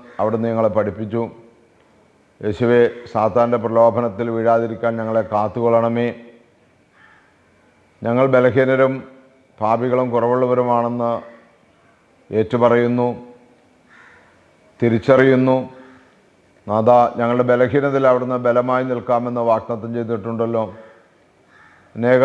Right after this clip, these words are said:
വിശുദ്ധന്മാർക്ക് അവിടുന്ന് വഴി നടത്തി, അനേക വിശുദ്ധന്മാരെ അവിടുന്ന് കരുതി, കാത്തുപരിപാലിച്ച്,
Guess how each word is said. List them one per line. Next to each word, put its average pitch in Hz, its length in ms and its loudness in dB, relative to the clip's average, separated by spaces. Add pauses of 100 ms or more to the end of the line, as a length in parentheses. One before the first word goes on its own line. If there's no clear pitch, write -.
(120)
വിശുദ്ധന്മാർക്ക് 135 760 2
അവിടുന്ന് 123 340 2 (400)
വഴി 110 240 0
നടത്തി, 120 360 -2 (1300)
അനേക 131 300 4 (260)
വിശുദ്ധന്മാരെ 135 800 2 (460)
അവിടുന്ന് 117 320 -2 (100)
കരുതി, 123 380 0 (680)
കാത്തുപരിപാലിച്ച്, 120 960 0